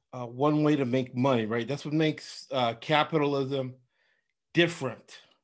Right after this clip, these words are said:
than socialism and other parts of the country, is that here in the United States, we tend to collaborate.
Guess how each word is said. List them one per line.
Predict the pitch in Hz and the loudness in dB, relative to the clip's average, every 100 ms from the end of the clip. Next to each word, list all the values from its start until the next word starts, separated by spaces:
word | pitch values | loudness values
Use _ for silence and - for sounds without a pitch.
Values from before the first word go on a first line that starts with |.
| _ _ _ _ _ | _ _ _ _ _
than | 127 127 123 120 | -2 2 0 -2
socialism | - 156 151 147 143 139 143 139 139 | -2 -2 -2 -4 -2 -2 -2 -4 -4
and | 127 | -2
other | 131 135 131 123 _ _ - | 0 0 -6 -10 _ _ -2
parts | 143 | -2
of | 120 | -2
the | |
country, | 123 165 165 139 | -4 -4 -2 -2
is | 131 | -2
that | 131 127 147 | -2 -4 -4
here | 135 147 | -2 -2
in | 151 | 0
the | 147 | 0
United | 135 139 131 | 0 0 -2
States, | 127 - 160 151 139 - - _ _ _ _ _ _ _ | -4 -4 -2 0 -4 -10 -20 _ _ _ _ _ _ _
we | 113 139 147 151 | -6 0 0 -2
tend | - - 139 135 | -6 -4 -4 -4
to | 139 123 | -8 -8
collaborate. | - 127 131 120 120 104 101 - | -8 -4 -2 0 -2 -6 -14 -18